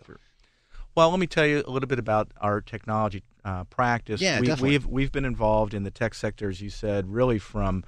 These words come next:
Speaker 1: uh, the time that technology was transforming
Speaker 2: Right.
Speaker 1: Pittsburgh when it was going through its rebirth.
Speaker 2: Right.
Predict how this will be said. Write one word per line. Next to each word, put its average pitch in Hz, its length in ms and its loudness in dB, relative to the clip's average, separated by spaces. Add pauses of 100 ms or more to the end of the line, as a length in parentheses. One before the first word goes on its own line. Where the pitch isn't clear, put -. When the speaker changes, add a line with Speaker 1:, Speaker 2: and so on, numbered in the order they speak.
(500)
Speaker 1:
uh, 107 140 -8
the 104 80 -8
time 117 300 0
that 104 100 -2
technology 107 560 -4
was 95 140 -12
transforming 107 920 0
Speaker 2:
Right. - 100 -12
Speaker 1:
Pittsburgh 98 480 -6
when 98 100 -10
it 95 80 -10
was 95 400 -8 (140)
going 101 240 -4
through 101 240 -2
its 95 240 -6
rebirth. 95 560 -4
Speaker 2:
Right. 80 260 -8